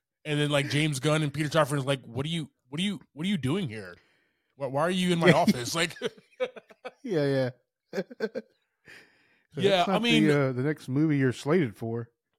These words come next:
Speaker 1: I, I'll put it like this. If this movie makes a billy, um, like the first one did,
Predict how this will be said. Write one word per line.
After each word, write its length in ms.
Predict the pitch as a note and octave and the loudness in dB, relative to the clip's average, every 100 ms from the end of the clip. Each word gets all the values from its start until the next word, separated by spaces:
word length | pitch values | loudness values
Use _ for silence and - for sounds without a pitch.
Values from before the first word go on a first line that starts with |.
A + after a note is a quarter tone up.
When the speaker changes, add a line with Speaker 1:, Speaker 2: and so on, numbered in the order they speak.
| _ - - | _ -20 -4
Speaker 1:
I, 140 | D3 D#3 | -2 0
I'll 140 | E3+ | -2
put 140 | - E3 | -2 -4
it 20 | |
like 120 | C#3+ | -4
this. 220 | A#2+ A2 C#3+ | -6 -10 -10
If 100 | C3 | -6
this 180 | F3 G3 | -6 -4
movie 300 | F3+ F3 D#3+ | -4 -2 0
makes 360 | D#3 D3 - | -2 -4 -6
a 80 | - | -8
billy, 640 | A2 B2 C3 F3 G#3+ G#3 C#3+ _ _ _ _ _ _ _ - | -6 -6 -4 -4 -4 -6 -12 _ _ _ _ _ _ _ -8
um, 520 | B2+ B2+ B2+ B2+ B2 | -4 -2 -2 -4 -6
like 200 | C3 - | -8 -10
the 80 | A2+ | -10
first 280 | - C#3 F3 | -8 -8 -6
one 140 | F3+ | -4
did, 380 | F#3+ G3+ F#3 | -2 -2 -2